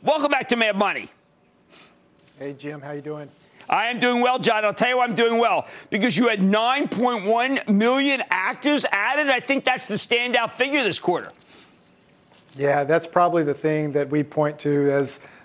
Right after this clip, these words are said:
Speaker 2: the most successful thing in the quarter. That's an all-time record for us.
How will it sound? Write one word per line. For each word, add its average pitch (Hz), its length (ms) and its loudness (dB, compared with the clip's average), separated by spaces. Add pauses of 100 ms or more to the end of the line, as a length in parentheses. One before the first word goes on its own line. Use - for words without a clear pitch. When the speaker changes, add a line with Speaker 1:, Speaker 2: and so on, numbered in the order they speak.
Speaker 2:
the 160 100 2
most 165 260 2
successful 156 460 0
thing 147 180 0
in 139 80 -2
the 131 80 -6
quarter. 135 340 0
That's 156 220 2
an 170 60 -4
all-time 160 680 2
record 139 320 0
for 135 160 -6
us. 120 300 -6